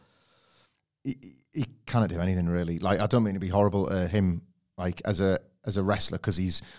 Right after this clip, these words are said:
working as instructed, as most of them do. Um, and the one time he did a clipped and edited dive to try and, like, jump outside that box very literally, he injured himself. So I don't encourage that. But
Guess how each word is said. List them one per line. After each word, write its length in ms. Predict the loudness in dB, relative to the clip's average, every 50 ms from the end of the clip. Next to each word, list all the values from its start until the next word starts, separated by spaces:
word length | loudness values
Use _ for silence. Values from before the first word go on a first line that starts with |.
| -10 _
working 340 | 4 4 4 6 4 2 4
as 180 | 4 4 4 4
instructed, 520 | 2 0 0 0 -2 -2 -2 -4 -4 -4 -6 -10
as 120 | -4 0 2
most 260 | 4 4 4 2 0
of 60 | 0
them 120 | 0 2
do. 200 | 2 4 2 2 0 -2 -10 -20 -20 -20 -20 -14 _
Um, 540 | 2 4 6 6 6 6 6 6 4 4 2 0 0
and 160 | 2 2 2
the 60 | 4
one 240 | 4 4 4 4 2
time 280 | 2 2 2 2 4
he 60 | 2 2
did 140 | 2 2
a 220 | 4 4 2 2 0 -4 -12 -20 _ _ _ _ _
clipped 400 | -8 -4 -4 -4 -4 -4 -10 -12 -6
and 160 | -4 -4 -2 0
edited 480 | 0 0 0 0 -2 -2 -4 -6 -8 -16 -20 _ _ _ _ _
dive 480 | 2 4 4 4 4 2 -2 -4 -10 -14 _ _ _
to 60 | -14
try 160 | -4 -2 0 0
and, 80 | 0
like, 140 | 0 -2 0
jump 220 | 0 0 0 0 -2
outside 280 | -4 -4 -2 -2 -2
that 140 | -2 -2 -2
box 180 | -4 -4 -4 -4
very 160 | -4 -4 -2
literally, 400 | -2 -4 -4 -4 -6 -6 -6 -4
he 160 | -4 -2 2
injured 180 | 2 2 2 2
himself. 340 | -2 -2 -2 -2 -4 -2 -2
So 100 | 0 0
I 20 |
don't 80 | 2 0
encourage 320 | 0 0 0 0 0 2
that. 300 | 2 2 2 2 2 -2 -8 -18 -20 _ _ _ _ _ _ 2
But 240 | 4 4 4 4